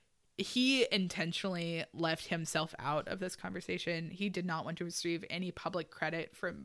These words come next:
for his role in planning this march because he was concerned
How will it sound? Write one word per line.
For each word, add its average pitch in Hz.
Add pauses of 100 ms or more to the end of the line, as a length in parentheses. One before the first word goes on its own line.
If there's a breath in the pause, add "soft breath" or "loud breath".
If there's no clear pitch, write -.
(140)
for 180
his 170
role 147
in 156
planning 180
this 175
march 190 (460 loud breath)
because 330
he 294
was 247
concerned 202